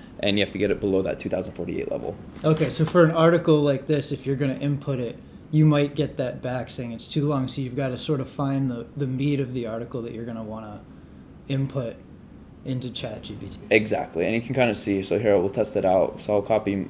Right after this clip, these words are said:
Speaker 1: the m-, more than half of the article, 'cause it should be over half. This will be definitely over the character limit.
Speaker 2: Yep.
Speaker 1: So just then as an example, I have a fresh G P T page here.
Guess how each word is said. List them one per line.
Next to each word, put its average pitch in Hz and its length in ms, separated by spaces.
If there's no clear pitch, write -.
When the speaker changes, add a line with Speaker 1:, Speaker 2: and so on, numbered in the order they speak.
Speaker 1:
the 69 280
m-, - 340
more 117 240
than 98 400
half 87 380
of - 100
the - 80
article, - 400
'cause 92 180
it - 160
should - 160
be 87 120
over 85 180
half. - 440
This 107 240
will 101 120
be 98 100
definitely 92 400
over 92 480
the 90 460
character 104 280
limit. 131 280
Speaker 2:
Yep. 131 200
Speaker 1:
So 98 340
just 101 240
then 95 180
as 95 200
an - 160
example, 110 640
I 104 80
have 104 100
a 92 60
fresh 117 500
G 110 140
P 107 100
T - 180
page 117 340
here. 131 360